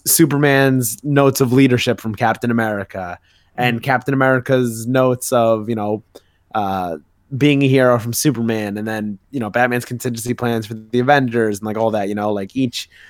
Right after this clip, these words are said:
Speaker 1: hero kinda, like, what they took away from the crossover, you know, and obviously it doesn't have to play into canon in the future, but, you know, it's kind of like a, I think, kinda, like, cool fan service at the end, you know? I know
Speaker 2: Yeah.
Speaker 1: Bat fanboys would love, you know, Batman having <laughs> contingency plans against the,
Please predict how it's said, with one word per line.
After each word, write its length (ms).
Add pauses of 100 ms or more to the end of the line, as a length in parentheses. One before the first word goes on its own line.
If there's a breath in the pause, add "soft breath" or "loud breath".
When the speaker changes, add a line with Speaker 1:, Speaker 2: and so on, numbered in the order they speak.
(140 loud breath)
Speaker 1:
hero 400
kinda, 240
like, 160 (100)
what 280
they 120
took 220
away 320
from 240
the 80
crossover, 680
you 80
know, 240
and 160 (340 soft breath)
obviously 300
it 20
doesn't 180
have 100
to 80
play 160
into 180
canon 360
in 140
the 60
future, 420
but, 240
you 60
know, 100
it's 140
kind 160
of 60
like 120
a, 340
I 140
think, 300 (160)
kinda, 160
like, 160
cool 440
fan 340
service 320
at 80
the 120
end, 220
you 80
know? 220 (500 soft breath)
I 60
know 100
Speaker 2:
Yeah. 160
Speaker 1:
Bat 180
fanboys 540
would 100
love, 400
you 80
know, 400
Batman 460
having 240
<laughs> 100
contingency 480
plans 340
against 360
the, 120